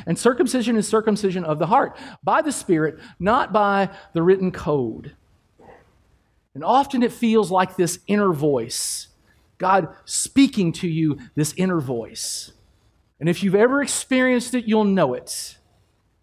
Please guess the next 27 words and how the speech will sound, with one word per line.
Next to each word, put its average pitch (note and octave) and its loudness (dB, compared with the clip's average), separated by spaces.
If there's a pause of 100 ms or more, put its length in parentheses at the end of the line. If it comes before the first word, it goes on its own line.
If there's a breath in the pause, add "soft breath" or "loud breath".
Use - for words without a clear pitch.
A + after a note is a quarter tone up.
(560)
Okay, F#3 -2
so G3+ -2
I - -20
was E3 -2
at G3 2
a F3 -2
basketball G#3+ 2
game, F#3 0 (460 loud breath)
um, C#3 -2
a - -16
couple F3 -2
of C#3 -4
weeks D#3 -4
ago. C3+ 0
Elise D3+ -4
is C3+ -8
playing, B2+ -4 (340 soft breath)
and C3 -12
she, C#3+ -6
she - -12
plays C3+ 0
for C3 -6
her B2+ -4
team, D3+ -2
her B2+ -8 (120)
school - -6
team. C3+ -4